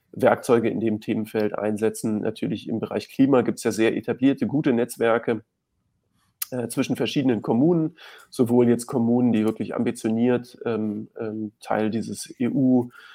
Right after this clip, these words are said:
äh, Mission, äh, Systems dann sind, die bis zwanzig dreißig achtzig Prozent, äh, C O zwei einsparen wollen beispielsweise.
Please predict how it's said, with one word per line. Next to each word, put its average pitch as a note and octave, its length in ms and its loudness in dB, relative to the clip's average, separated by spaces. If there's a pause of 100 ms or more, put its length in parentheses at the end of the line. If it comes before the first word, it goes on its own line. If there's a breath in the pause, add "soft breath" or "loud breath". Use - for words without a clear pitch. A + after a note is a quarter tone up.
(180 loud breath)
äh, A#2+ 140 -4
Mission, C#3+ 540 4
äh, B2+ 320 0
Systems B2+ 600 0
dann A#2+ 400 0
sind, A#2+ 320 -2
die A2+ 60 0
bis G#2+ 200 -4
zwanzig G#2+ 320 -6
dreißig - 480 -8
achtzig - 280 -10
Prozent, A2 520 -8
äh, A2+ 120 -6
C - 160 -6
O G#2 40 0
zwei D2 300 -4
einsparen G#2+ 480 -4
wollen G#2+ 200 -2
beispielsweise. G#2 840 -6